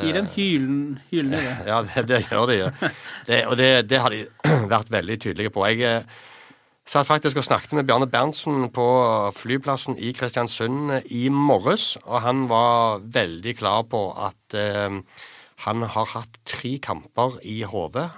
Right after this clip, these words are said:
Speaker 2: Eh, det var den mot Kristiansund, eh, søndag, eh, og så er det onsdagens kamp mot Ranheim, og så er det neste søndags kamp mot Lillestrøm.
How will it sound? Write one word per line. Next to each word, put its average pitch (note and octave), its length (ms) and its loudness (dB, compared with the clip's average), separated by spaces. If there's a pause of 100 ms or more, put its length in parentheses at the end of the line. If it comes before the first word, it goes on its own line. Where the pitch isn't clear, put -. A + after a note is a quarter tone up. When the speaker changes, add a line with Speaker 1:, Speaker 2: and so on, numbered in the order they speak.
(140)
Speaker 2:
Eh, G#2+ 600 -4
det G2+ 240 -10
var G#2 240 -4
den G2 160 -6
mot G2 160 -10
Kristiansund, A#2 720 -6 (240)
eh, E2+ 880 -14
søndag, G#3 400 -6 (400)
eh, A2 260 -6
og G#2 220 -8
så G#2 180 -6
er F#2 160 -6
det F#2+ 80 -8
onsdagens G#2+ 480 -8
kamp G2+ 240 -8
mot F2+ 240 -14
Ranheim, A2+ 460 -2 (240)
og G2+ 180 -14
så F#2+ 160 -4
er G2+ 80 -4
det G#2 120 -4 (180)
neste G#2 360 -10
søndags F#2+ 420 -8
kamp F#2 280 -12
mot F2 160 -18
Lillestrøm. E2 480 -12